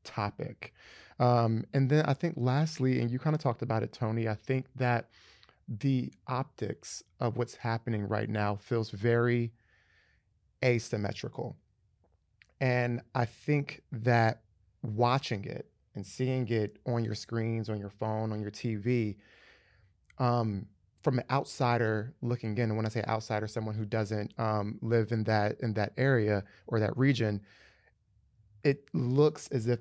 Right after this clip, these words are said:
it's a smaller group of people, um, who are being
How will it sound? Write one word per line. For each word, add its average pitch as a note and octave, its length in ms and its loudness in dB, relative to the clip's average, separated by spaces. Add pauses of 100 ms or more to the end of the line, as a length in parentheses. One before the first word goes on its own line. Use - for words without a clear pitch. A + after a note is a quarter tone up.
it's A#2+ 220 -6
a A2+ 40 -8
smaller A#2+ 680 -2 (200)
group A#2 420 -6
of - 280 -8 (300)
people, B2+ 520 -6 (520)
um, A#2+ 640 0 (160)
who B2+ 140 2
are B2 80 4
being A2+ 640 0